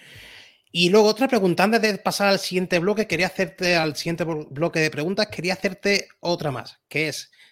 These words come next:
am, ¿encuentras muchas diferencias entre, eh,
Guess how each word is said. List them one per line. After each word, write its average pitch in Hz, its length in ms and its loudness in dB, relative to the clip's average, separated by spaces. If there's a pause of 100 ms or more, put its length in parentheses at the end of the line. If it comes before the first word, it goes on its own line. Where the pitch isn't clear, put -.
(160)
am, 170 1000 0 (440)
¿encuentras 202 440 0
muchas 220 380 -2
diferencias 160 1000 -4
entre, 147 680 -6
eh, 139 680 -4